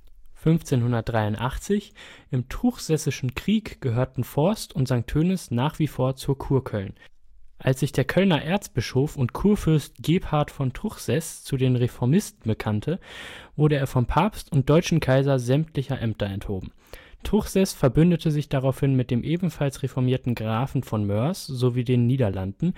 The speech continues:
die sich im Freiheitskampf gegen Spanien befanden. In Köln regierte derweil Ernst von Bayern als Kölner Kurfürst.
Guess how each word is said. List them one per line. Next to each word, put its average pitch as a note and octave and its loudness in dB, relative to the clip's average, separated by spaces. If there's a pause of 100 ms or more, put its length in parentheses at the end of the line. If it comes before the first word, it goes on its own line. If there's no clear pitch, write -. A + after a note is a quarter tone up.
(340)
die B2+ 2
sich A#2+ -2
im B2+ 0
Freiheitskampf E3 0
gegen C3+ -2
Spanien G#2 0
befanden. G2+ -8 (500)
In B2+ -2
Köln F#3 4
regierte D#3 2
derweil B2+ 2
Ernst B2+ -4
von G#2+ -2
Bayern C#3+ 0
als G#2+ -8
Kölner C#3+ 0
Kurfürst. - -4